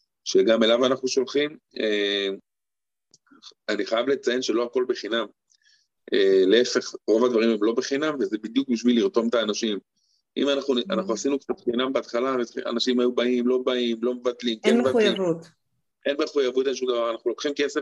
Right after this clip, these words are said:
Speaker 1: אמנם לא סכומים גבוהים, אבל אנחנו לוקחים כסף.
Speaker 2: יופי.
Speaker 1: אה, זה גם מממן את המשרדים, וזה איפה שאני נמצא כרגע.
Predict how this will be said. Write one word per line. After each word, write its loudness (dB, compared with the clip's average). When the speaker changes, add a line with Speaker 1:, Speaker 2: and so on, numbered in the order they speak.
Speaker 1:
אמנם -4
לא 0
סכומים -2
גבוהים, 0
אבל 0
אנחנו -4
לוקחים -4
כסף. -2
Speaker 2:
יופי. -10
Speaker 1:
אה, -2
זה -6
גם 0
מממן -2
את -8
המשרדים, -2
וזה 0
איפה -6
שאני -6
נמצא -2
כרגע. 2